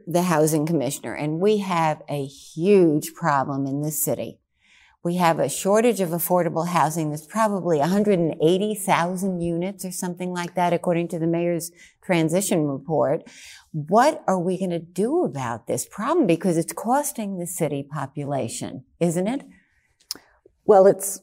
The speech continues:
Speaker 2: there's, it's costing lots of things, right? Um, we know, so the Institute for Housing Studies at DePaul puts the number at a hundred and twenty thousand unit gap. Um, if you look at the city only,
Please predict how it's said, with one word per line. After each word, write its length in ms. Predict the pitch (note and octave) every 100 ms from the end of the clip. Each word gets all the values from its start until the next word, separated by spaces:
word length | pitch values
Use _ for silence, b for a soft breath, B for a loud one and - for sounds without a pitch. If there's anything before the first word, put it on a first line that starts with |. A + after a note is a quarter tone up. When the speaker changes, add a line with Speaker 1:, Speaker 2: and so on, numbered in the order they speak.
| _
Speaker 2:
there's, 400 | F3+ E3 E3 -
it's 180 | F3+ -
costing 400 | - - G#3 D#3+
lots 260 | D#3 D3+ E3+
of 100 | -
things, 520 | E3 - - - -
right? 340 | E3+ D#3 D#3 E3
Um, 220 | F3+ F3
we 120 | G#3+
know, 340 | G#3 G#3 G3 F3+
so 160 | -
the 420 | F#3 F#3 F#3 F3+ -
Institute 680 | A3 A3 G#3 - F#3+ E3 -
for 480 | - E3 D#3 D#3 D3
Housing 360 | F#3 D#3 E3
Studies 440 | D3+ E3+ D3+ D3+ D3+
at 100 | D3
DePaul 460 | D3 - D3 C#3+
puts 240 | F3 - -
the 100 | D#3+
number 380 | D#3 D3+ D#3+
at 180 | D#3+ D3
a 40 | D3+
hundred 300 | F#3+ E3+ D3
and 100 | C#3
twenty 280 | D3+ C#3+ D3+
thousand 760 | D3+ C#3+ D3 D3 C#3+ C#3 D3+
unit 500 | D#3+ E3+ D#3 C#3 -
gap. 360 | - - - - - _ _
Um, 320 | D#3+ D3+ C#3+ C#3
if 160 | D#3+
you 60 | E3
look 180 | D#3+ E3+
at 80 |
the 80 | F3+
city 320 | - G3+ D#3
only, 360 | C#3+ C3+ B2+